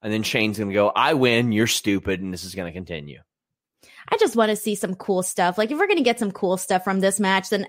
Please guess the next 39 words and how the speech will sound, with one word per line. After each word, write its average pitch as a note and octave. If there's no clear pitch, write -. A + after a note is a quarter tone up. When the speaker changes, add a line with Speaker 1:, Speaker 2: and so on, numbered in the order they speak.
Speaker 2:
you A3+
know A3+
what? A3
I'll G3+
take G3+
it F#3
for F#3
what F3
it E3
is, D#3+
or F#3+
for F#3+
what F3+
it -
was E3
building E3
up D3
towards D#3+
it. C#3
Speaker 1:
There D#3+
were C3+
a A2
lot A#2+
of A#2+
weed A2
jokes F#2
with F#2+
Riddle G#2
and G2
New F2
Day. C#2
And G2
it's F#2+
like, A2
it F#3+
was, G3
it A3+
was G#3
cute. G2+